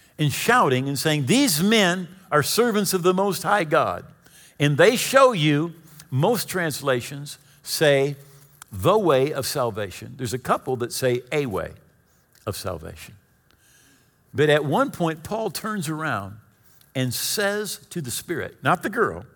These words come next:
but the spirit, and says, "I adjure you in the name of Jesus, come out of her." And he came out.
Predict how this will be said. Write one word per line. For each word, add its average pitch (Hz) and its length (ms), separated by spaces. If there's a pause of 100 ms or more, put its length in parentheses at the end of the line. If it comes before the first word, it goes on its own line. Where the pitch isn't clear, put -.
(500)
but 107 160
the 110 60
spirit, - 460 (960)
and 151 160
says, 147 300 (340)
"I 135 140
adjure 131 380
you 135 240
in 123 80
the 127 80
name 135 240
of 104 100
Jesus, 127 400
come 135 220
out 117 160
of - 80
her." 87 220 (840)
And 110 100
he 107 60
came 127 300
out. - 340